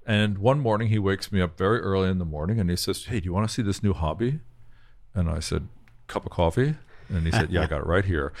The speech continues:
Come downstairs to the basement. He says, "I wanna show you something." You know, go down to the basement and, you know, we're walking through locked doors and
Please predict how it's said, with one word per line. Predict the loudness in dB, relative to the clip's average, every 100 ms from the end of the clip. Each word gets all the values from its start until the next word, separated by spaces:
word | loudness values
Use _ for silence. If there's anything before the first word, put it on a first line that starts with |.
| -12 -14
Come | -4 0
downstairs | 2 2 2 0 0 0
to | -4
the | 0
basement. | 2 2 0 -2 -2 -6 -14 -14 -16 -12
He | -10
says, | -6 0
"I |
wanna | 2 2 0
show | 0 0
you | 0
something." | -6 -12 -10 -10 -2
You | 0
know, | 2
go | 2
down | 2 2
to | 2
the | 0
basement | 2 0 0 -2 -2
and, | -2 -2
you | -6
know, |
we're | -2 0
walking | 4 4 2 -4
through | -2 -2 2
locked | 4 4 0
doors | 0 2 2 2 0 0
and | 0 0 -2